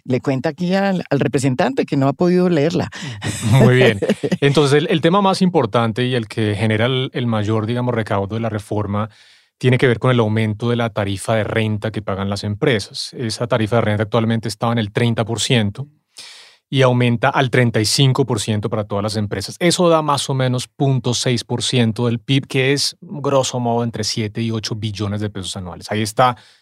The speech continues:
Speaker 2: el grueso de la reforma. Hay otro elemento, usted recordará, María Jimena, cuando discutíamos esto en algunos programas anteriores, en otros espacios,
Speaker 1: Esos espacios, sí.
Speaker 2: que, eh, era el tema de la devolución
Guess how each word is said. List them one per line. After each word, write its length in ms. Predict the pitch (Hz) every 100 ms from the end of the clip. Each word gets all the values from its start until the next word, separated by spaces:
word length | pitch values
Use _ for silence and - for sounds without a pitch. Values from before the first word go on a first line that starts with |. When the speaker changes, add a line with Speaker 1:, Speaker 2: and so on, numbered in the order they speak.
| _
Speaker 2:
el 160 | 127 127
grueso 480 | 131 127 120 - 117
de 60 |
la 100 | 107
reforma. 460 | 98 95 98 - - - - - - -
Hay 140 | 151
otro 160 | 175 202
elemento, 400 | 175 139 139 147
usted 160 | -
recordará, 360 | 147 160 127 120
María 200 | 127 135
Jimena, 340 | 120 117 117
cuando 280 | 135 139 120
discutíamos 580 | 113 - 104 117 131 120
esto 420 | 117 104 127 127
en 100 | 131
algunos 360 | 117 104 117 123
programas 520 | 123 117 113 113 120
anteriores, 720 | 120 123 123 135 123 120 113
en 120 | 113
otros 360 | 113 104 131 -
espacios, 600 | 147 120 147 127 - 120
Speaker 1:
Esos 160 | 180 -
espacios, 460 | - 180 - -
sí. 140 | - 139
Speaker 2:
que, 360 | 139 139 147 -
eh, 420 | 156 135 131 127 151
era 200 | 135 139
el 120 | 139
tema 380 | 170 139 143 156
de 160 | 131
la 140 | 127 127
devolución 1040 | 123 117 113 113 - 156 151 139 147